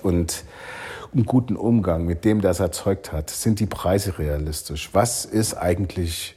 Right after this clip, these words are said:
die Lebensmittelindustrie? Was bedeutet die eigentlich? Was lernen meine Kinder über Lebensmittel,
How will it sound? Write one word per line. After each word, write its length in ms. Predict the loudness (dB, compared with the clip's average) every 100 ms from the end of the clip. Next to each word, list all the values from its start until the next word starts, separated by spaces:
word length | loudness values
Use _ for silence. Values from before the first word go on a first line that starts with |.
| _
die 80 | -4
Lebensmittelindustrie? 1200 | 2 2 2 -2 -4 -4 -4 -6 -6 -6 -4 -6 -2
Was 240 | 0 0
bedeutet 440 | 0 0 2 2 -2
die 100 | -4
eigentlich? 680 | -4 -6 -8 -10 -10 -10 -14 -2
Was 200 | -2 2
lernen 240 | 2 4
meine 220 | 2 0 -2
Kinder 420 | -2 0 2 0
über 160 | 0
Lebensmittel, 800 | 0 0 0 -2 -4 -4 -6 -10